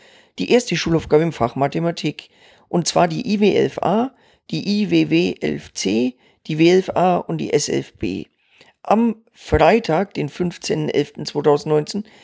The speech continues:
in der gleichen Woche schreiben auch alle fünf elften Klassen, die ich gerade vorgelesen habe,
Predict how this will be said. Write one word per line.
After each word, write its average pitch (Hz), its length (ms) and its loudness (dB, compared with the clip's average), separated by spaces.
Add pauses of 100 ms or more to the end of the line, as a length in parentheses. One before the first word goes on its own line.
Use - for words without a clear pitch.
(240)
in 240 140 0
der 247 120 6
gleichen 175 440 2
Woche 151 260 -2
schreiben 139 400 2
auch - 240 -2
alle 180 320 2 (320)
fünf 208 420 2
elften - 540 -4
Klassen, 185 540 0
die - 80 -10
ich - 100 -14
gerade 135 300 2
vorgelesen 170 500 -4
habe, 214 140 -4